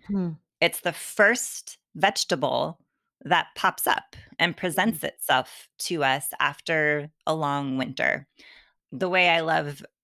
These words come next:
Speaker 2: thinking about nettle and talking to people about nettle is it really helps to clean out the body, after winter and is ultimately prepping us for the year ahead. It's a powerful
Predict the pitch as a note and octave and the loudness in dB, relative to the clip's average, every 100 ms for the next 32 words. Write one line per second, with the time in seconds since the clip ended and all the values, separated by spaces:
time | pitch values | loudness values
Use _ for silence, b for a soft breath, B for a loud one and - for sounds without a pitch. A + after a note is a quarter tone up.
0 | _ - A3+ A3 G3 E3+ D3 C#3+ - D3 | _ -2 0 2 0 0 2 0 0 0
1 | D3 C#3 C3 C#3+ E3+ A3 A3 G3 D#3+ - | 0 0 -4 -8 -2 0 0 -2 -8 -8
2 | - D3+ C#3 C#3+ - C#3 C#3 C3+ C3+ - | -8 -6 -2 -2 0 -2 -2 -2 -2 0
3 | D3+ C#3+ C3 - D3 F#3+ C4 D4+ - - | 2 2 -4 -4 -2 2 2 0 -2 0
4 | G#3+ - - - - A3 G#3 G3+ G3 F3+ | 0 0 -6 -4 -4 -2 0 2 2 0
5 | F3 B B B B B - - G3+ G#3 | -2 B B B B B -6 0 4 6
6 | A#3+ - E3 E3+ - D3 - C3 E3 C#3 | 6 4 4 2 2 -2 0 2 0 0
7 | - - _ _ _ D3+ E3 - F3 D3+ | -8 -10 _ _ _ 0 0 -2 -2 0
8 | D#3+ G3 C#3+ D3 D3 - - E3+ E3 - | -2 0 0 0 -2 -4 -2 0 0 0
9 | E3 G#3 - G#3 E3+ C#3+ C#3+ C3 B2+ - | 0 0 0 -2 -2 -2 -4 -2 -4 -8
10 | _ - - G3+ - G3+ D#3+ D3 - - | _ -10 0 2 4 4 4 0 -2 -2
11 | D3 D3 C3+ C3+ C3 - D3+ - - - | -2 0 2 4 2 2 2 2 -2 -8
12 | _ _ _ _ _ E3 - C3+ - - | _ _ _ _ _ 0 2 0 -2 -4
13 | - - F#3 G3+ A3 A3+ A#3+ A#3 A3+ A#3 | -2 2 4 4 4 -2 -2 0 2 0